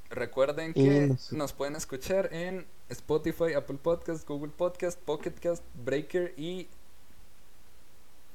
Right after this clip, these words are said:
Speaker 1: y el otro que ya se me olvidó. <laughs> Pero bueno, no era tan importante si no lo mencionamos. Así que bueno.
Speaker 2: <laughs>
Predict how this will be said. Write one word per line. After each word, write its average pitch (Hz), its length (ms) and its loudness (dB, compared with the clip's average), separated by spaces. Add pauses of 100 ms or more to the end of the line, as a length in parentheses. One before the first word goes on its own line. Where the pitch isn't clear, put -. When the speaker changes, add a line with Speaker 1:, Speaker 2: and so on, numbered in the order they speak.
(300)
Speaker 1:
y 113 100 -2
el 110 100 0
otro 120 240 0
que 131 100 -2
ya 117 80 2
se 139 100 -4
me 139 100 -4
olvidó. 113 300 -2 (320)
<laughs> - 720 -8
Pero 120 220 4
bueno, 123 240 4
no 127 100 2
era 135 180 8
tan 123 140 6
importante 110 580 -2
si 117 120 -6
no 110 120 -4
lo 113 100 -8
mencionamos. 110 720 -8 (260)
Así - 120 -6
que - 120 -2
bueno. - 280 -4 (1000)
Speaker 2:
<laughs> - 840 8